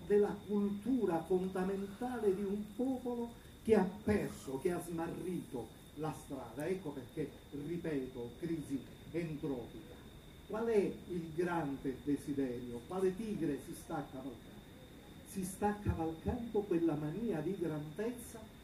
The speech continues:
che affossò l'Unione delle Repubbliche Socialiste Sovietiche, si sta ricavalcando, perché questa è una tendenza.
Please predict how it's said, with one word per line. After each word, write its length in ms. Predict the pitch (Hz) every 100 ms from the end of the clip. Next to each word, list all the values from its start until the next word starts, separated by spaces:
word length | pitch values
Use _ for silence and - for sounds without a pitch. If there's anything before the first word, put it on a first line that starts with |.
| - -
che 80 |
affossò 800 | 175 - - 156 - - 190 170
l'Unione 880 | 143 139 139 147 156 165 214 208 170
delle 240 | 156 147 147
Repubbliche 680 | 147 - 240 - 175 - - - - -
Socialiste 760 | 190 175 180 170 - - 180 160
Sovietiche, 680 | 196 208 269 254 254 - 214 - -
si 160 | - 196
sta 340 | - 214 190 165
ricavalcando, 880 | 180 190 170 156 - 135 120 120 139
perché 300 | 170 156 185 -
questa 320 | 170 - 147 - - -
è 80 |
una 260 | 185 196 170
tendenza. 720 | 165 156 131 120 107 113 -